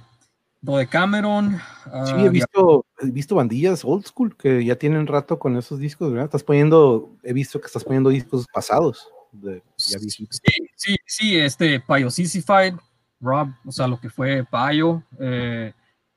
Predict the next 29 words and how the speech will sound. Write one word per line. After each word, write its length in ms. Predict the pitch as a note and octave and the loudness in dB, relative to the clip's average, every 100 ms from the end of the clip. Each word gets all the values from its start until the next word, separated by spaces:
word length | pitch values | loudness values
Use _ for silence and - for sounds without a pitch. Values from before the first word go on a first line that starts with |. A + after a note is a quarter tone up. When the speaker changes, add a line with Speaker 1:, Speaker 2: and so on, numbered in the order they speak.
| _ _ | _ _
Speaker 1:
ah, 720 | A#2 A2 G#2+ G#2 G2+ G#2 G#2 A#2 | -6 -4 -2 -2 -2 -2 -2 -2
old 200 | C3 C3 | -2 -2
school 520 | - D3 D3+ C#3+ B2 | 2 4 6 6 4
death 200 | C#3 B2 | 0 0
metal, 360 | A#2 C#3 F3+ | -2 0 0
dude, 240 | A#2+ C3 C3 | 0 0 -2
o 40 | |
sea, 140 | B2+ A#2+ | 0 -2
de 180 | A2 G#2 | -2 -8
aquí, 360 | - C3+ D#3+ | -4 2 2
Puss, 600 | - F3 G#3 - - - _ _ - | 4 8 8 6 -4 -10 _ _ 2
Puss, 400 | D#3+ G3+ - - | 2 2 -6 -6
que, 200 | C3+ A#2 | -4 -4
que 100 | B2+ | -8
fue, 480 | - C3+ C3+ C3+ C3 _ _ _ _ - | -6 -2 0 0 -4 _ _ _ _ -2
eh, 120 | D#3 | 2
una 200 | D#3 D#3 | 4 6
de 40 | |
las 160 | D3 A#2+ | 4 4
bandas 340 | C3 C#3+ D#3+ | 2 4 4
de 100 | C#3 | 4
este, 440 | C3 - E3 D3+ C#3 | 2 4 4 6 4
ah, 220 | A#2+ A#2+ | 0 -2
Christian, 400 | - F3+ - F3+ F#3+ A3 _ | 2 4 4 -2 -2 -2 _
por 120 | C3+ | -12
si 100 | A#2 | -6
nos 120 | B2 A2+ | -6 -6
está 260 | - C3+ | -4 0
viendo, 440 | C3+ D3 D#3 E3 | 2 0 0 -2